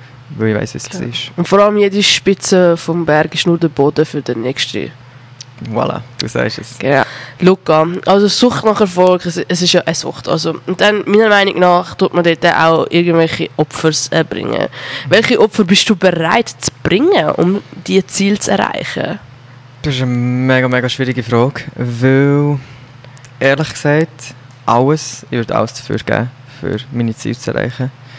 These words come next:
Speaker 1: Ich glaube, das Einzige, wo ich würde zurückschalten, wäre, sobald es um irgendwelche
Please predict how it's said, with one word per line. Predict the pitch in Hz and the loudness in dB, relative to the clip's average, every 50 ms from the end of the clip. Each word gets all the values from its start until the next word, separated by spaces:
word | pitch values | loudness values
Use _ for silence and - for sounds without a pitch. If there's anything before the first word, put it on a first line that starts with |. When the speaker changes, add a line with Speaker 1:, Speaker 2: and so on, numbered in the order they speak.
| - - - - - - - - | -20 -20 -20 -20 -20 -20 -20 -12
Speaker 1:
Ich | - | -2
glaube, | - 131 - | -2 -2 -2
das | - - | -2 -4
Einzige, | - 117 123 127 - - - 117 123 117 117 120 123 123 120 - - - - - - - - - - - - - - - - - - 117 117 - | -2 0 0 -2 -4 -8 -6 -2 0 0 0 0 -2 -4 -8 -12 -20 -20 -20 -20 -20 -20 -20 -20 -20 -20 -20 -20 -20 -20 -20 -16 -16 -16 -12 -6
wo | 123 131 135 143 151 | 0 2 2 4 4
ich | 156 156 139 | 2 0 0
würde | 135 139 139 131 | 0 0 0 -2
zurückschalten, | - - - - - - - 131 135 - - - - - 117 117 117 - - 120 107 | -4 -16 -18 -16 -12 -6 -2 -2 -2 -2 -4 -6 -4 -2 -2 -2 -2 -4 -6 -4 -2
wäre, | 107 107 107 107 | 0 0 0 -2
sobald | - - - 113 - 110 107 110 113 | -4 -6 -10 -6 -4 -4 -4 -4 -4
es | - - | -6 -10
um | - - | -12 -8
irgendwelche | - 120 117 113 110 - 117 110 107 110 107 107 110 113 - - - 117 110 110 107 107 107 | -2 0 0 0 -2 -4 -10 -6 -2 0 0 0 0 -2 -4 -6 -6 -4 -2 -2 -2 -2 -4